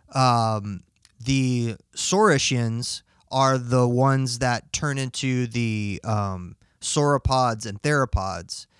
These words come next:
And the sauropods are the big four-legged dinosaurs. Um, and then you have the theropods, which are the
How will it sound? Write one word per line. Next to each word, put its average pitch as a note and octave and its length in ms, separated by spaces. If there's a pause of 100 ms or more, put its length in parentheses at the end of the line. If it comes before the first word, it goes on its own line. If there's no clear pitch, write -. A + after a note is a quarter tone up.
(320)
And A#2+ 540
the G#2+ 80
sauropods B2+ 680
are A#2 220
the A2+ 140
big A#2+ 400 (280)
four-legged B2+ 560
dinosaurs. A2+ 960 (320)
Um, G#2+ 560 (420)
and B2 180
then B2 260
you A#2 120
have A2+ 320
the A2+ 80
theropods, B2+ 580
which G#2+ 160
are A#2 80
the G#2+ 240